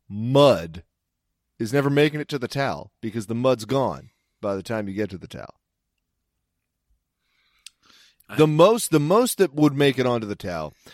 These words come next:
Speaker 1: is if you're, if, if due to time constraints, and look, we've all done this, and I, I,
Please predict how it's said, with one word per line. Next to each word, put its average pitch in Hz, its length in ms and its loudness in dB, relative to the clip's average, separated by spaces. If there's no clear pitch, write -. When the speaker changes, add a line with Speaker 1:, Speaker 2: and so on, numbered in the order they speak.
Speaker 1:
is 120 160 -4
if 135 160 -2
you're, 135 260 2
if, 127 240 -2
if 123 220 -2
due 170 140 -4
to 220 80 -8
time 135 280 -2
constraints, 80 680 -14
and 110 160 -8
look, 101 160 -8
we've 110 160 -6
all 101 120 -2
done 80 260 -12
this, 87 180 -12
and 92 260 -8
I, 90 160 -10
I, 82 60 -10